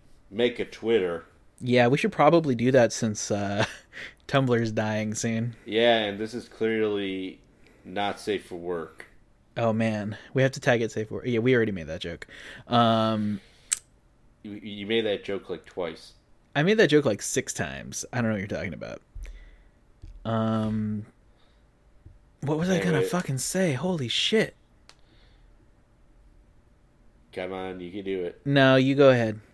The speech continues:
Speaker 1: So, uh, I mean, that, I've been playing a lot of Smash, and that's it. If, uh, I, I don't know.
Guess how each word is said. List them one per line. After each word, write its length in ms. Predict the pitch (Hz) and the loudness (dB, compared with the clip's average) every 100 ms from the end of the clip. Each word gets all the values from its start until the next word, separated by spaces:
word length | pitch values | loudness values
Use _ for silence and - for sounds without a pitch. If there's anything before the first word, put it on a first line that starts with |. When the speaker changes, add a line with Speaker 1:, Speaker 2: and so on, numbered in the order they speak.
| - - _ _ _ _ _ _ - | -20 -20 _ _ _ _ _ _ -20
Speaker 1:
So, 420 | - - 160 185 196 | -8 4 6 8 6
uh, 400 | 156 147 139 - | 4 2 2 0
I 100 | 101 | -6
mean, 340 | 101 101 101 - _ 85 | -4 -6 -10 -14 _ -4
that, 240 | 95 - - - | -4 -4 -16 -4
I've 160 | 98 | -2
been 120 | 95 92 | -2 -4
playing 220 | 98 95 | -6 -4
a 20 | |
lot 120 | 92 | -4
of 60 | 90 | -6
Smash, 520 | - 90 95 113 113 | -6 -8 -6 -6 -8
and 80 | 95 | -10
that's 280 | 92 92 - | -8 -8 -4
it. 260 | 185 120 95 | 0 0 0
If, 180 | 90 | -4
uh, 320 | 98 92 92 95 - - - - - - | -4 -2 -4 -6 -12 -20 -20 -20 -20 -4
I, 240 | 104 120 127 | 0 2 2
I 180 | 113 110 | 2 2
don't 100 | 123 | 2
know. 400 | 131 98 87 | 2 0 -2